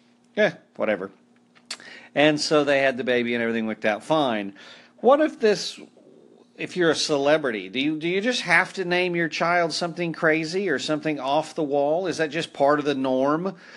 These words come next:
Something that you're just supposed to do? Is that in, you get your, "I'm a Celebrity handbook," and in the first two or three pages, should you have a child, you have to name your child some off the wall name? How about this for a name of your child? Stormy.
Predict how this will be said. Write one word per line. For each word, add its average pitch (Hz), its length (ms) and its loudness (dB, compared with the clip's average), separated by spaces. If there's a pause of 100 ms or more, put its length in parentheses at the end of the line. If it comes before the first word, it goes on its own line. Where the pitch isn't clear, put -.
(140)
Something 151 420 2
that 143 200 -6
you're 143 80 -4
just 139 240 -2
supposed 143 520 -2
to 151 100 -4
do? 143 240 0
Is 156 120 -2
that 139 140 2
in, 135 160 -4
you 135 100 -2
get 135 240 0
your, 123 180 -4 (380)
"I'm 131 200 2
a 135 40 2
Celebrity 135 580 0
handbook," 143 580 -2
and 127 100 -4
in 131 160 -4
the 120 160 -4 (300)
first - 420 -2
two 147 100 0
or 143 60 0
three 139 180 -4
pages, 135 440 0
should 147 260 0
you 135 80 0
have 135 140 2
a 123 40 -8
child, 135 480 2
you 131 100 -4
have 131 120 -2
to 127 100 -8
name 127 300 -2
your 123 100 -8
child 131 460 -2
some 131 380 -6 (360)
off 147 360 4
the 143 100 0
wall 135 340 4
name? 139 360 -2
How 190 100 0
about 240 220 2
this 175 180 0
for 131 200 -2
a 120 40 2
name 117 300 -2
of 98 120 -4
your 101 140 -2
child? 92 640 -4 (380)
Stormy. 127 920 -2